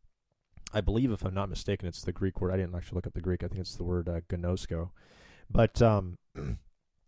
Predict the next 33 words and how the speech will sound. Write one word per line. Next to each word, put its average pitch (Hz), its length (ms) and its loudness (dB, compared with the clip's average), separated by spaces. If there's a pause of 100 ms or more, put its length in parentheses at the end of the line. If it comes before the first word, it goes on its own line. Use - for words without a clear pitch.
he 131 120 2
knew 135 260 8
her 127 220 8
in 117 60 4
a 107 60 0
very 101 240 2
personal 113 520 2
way. 90 360 -2 (500)
And 104 60 -2
it 104 60 -2
says, 123 180 4
"But 120 120 6
he 117 60 6
knew 135 120 6
her 139 100 8
not 127 240 6
until 104 680 8
she - 180 2
gave 107 280 4
birth 87 340 6
to 101 160 4
a 87 60 2
son, 92 380 -8 (500)
and 95 180 -4
he 104 100 0
called 104 320 2
his 92 140 0
name 87 200 -6
Jesus." 92 500 -4 (520)
So, 123 380 10 (840)
uh, 101 220 -4 (100)
he 165 220 4
did, 127 380 10